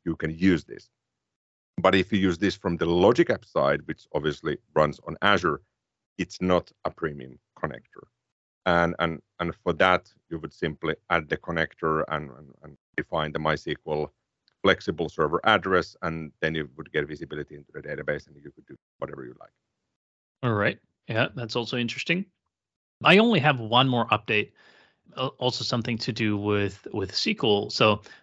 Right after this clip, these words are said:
Speaker 2: this is in G A, and that S Q L Server gets Azure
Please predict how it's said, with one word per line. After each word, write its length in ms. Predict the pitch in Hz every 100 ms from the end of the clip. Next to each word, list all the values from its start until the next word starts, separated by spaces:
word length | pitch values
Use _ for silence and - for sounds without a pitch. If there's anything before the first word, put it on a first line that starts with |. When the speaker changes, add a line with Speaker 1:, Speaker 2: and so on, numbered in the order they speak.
| -
Speaker 2:
this 180 | 139
is 140 | 151 131
in 180 | 123 104
G 340 | - 107 107
A, 420 | 123 101 107 202 - _
and 120 | 113
that 120 | 113
S 100 | 113
Q 140 | - 214
L 140 | 175
Server 540 | 117 - 123 107 110 -
gets 340 | 156 110 - -
Azure 360 | 120 120 135